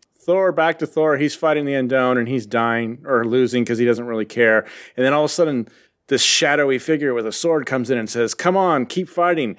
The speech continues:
If you don't fight, this thing's gonna kill me. You don't want that, do you?" And Thor's like, "No, actually, I don't want that. Now I have motivation 'cause I'm a hero."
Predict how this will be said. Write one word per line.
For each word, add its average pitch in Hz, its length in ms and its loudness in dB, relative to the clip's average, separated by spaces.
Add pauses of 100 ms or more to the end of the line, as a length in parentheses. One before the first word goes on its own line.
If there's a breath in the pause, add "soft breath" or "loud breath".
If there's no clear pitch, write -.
(240 loud breath)
If - 100 -2
you 185 120 0
don't 185 180 -2
fight, 185 320 0
this 165 160 -4
thing's 175 240 -2
gonna 165 180 0
kill 185 280 -2
me. 190 180 0
You 165 100 2
don't 170 140 2
want 151 180 0
that, 180 280 0
do 135 80 0
you?" 160 260 2
And 127 140 -2
Thor's 131 260 0
like, 117 180 2
"No, 139 400 0
actually, 131 320 -2
I 120 60 2
don't 160 220 0
want 123 180 0
that. 131 240 2
Now 160 160 2
I 147 80 2
have 127 140 0
motivation 131 520 -2
'cause 110 160 -10
I'm 123 120 -4
a 120 60 -2
hero." 131 420 0